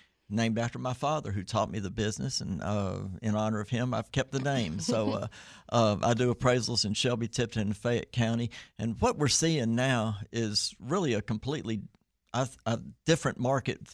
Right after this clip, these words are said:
Speaker 1: from what it was, like, uh, six or eight months ago and things like that. Number one, there's more houses on the market, which is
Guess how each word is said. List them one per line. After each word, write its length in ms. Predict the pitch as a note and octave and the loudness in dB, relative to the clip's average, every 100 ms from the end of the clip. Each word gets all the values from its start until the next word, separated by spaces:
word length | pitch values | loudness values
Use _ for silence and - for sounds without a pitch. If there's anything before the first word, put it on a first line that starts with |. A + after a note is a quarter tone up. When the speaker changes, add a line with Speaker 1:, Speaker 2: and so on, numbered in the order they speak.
| _ | _
Speaker 1:
from 220 | A#2 A2 | -4 0
what 160 | A#2 C3 | 0 0
it 80 | - | 0
was, 340 | A#2 A2+ - | 0 0 0
like, 300 | G#2 F#2 - | -2 -2 -4
uh, 420 | G#2+ G2 C2 C#2 | -2 -2 -4 -8
six 360 | G2 - C#3 - | -6 -2 -2 0
or 80 | A2 | 0
eight 160 | G#2+ | 0
months 300 | A2+ B2 - | -2 -2 -2
ago 380 | A#2 A#2+ A#2+ A2+ | -4 -2 -2 -4
and 140 | G#2 - - - - - | -8 -12 -14 -14 -14 2
things 200 | C#3+ A#2 | 2 4
like 260 | B2 A#2 - | 4 4 2
that. 280 | G2 D2+ | 0 0
Number 260 | C3+ B2+ A#2+ | 2 2 2
one, 480 | A#2+ D#3 D3 B2+ B2 _ _ _ _ - | 2 4 4 0 -6 _ _ _ _ 0
there's 240 | C3 B2+ | 2 4
more 220 | C#3+ E3+ D#3 | 6 6 8
houses 380 | D3 C3 C3+ | 8 4 2
on 160 | C#3+ F3 | 2 2
the 60 | C3+ | 0
market, 540 | A2 G2 - D3+ - - - _ _ - | 0 0 -2 -6 -8 -18 -20 _ _ -6
which 280 | A#2 B2 - | 0 2 4
is 360 | A#2 A2 - | 2 2 -2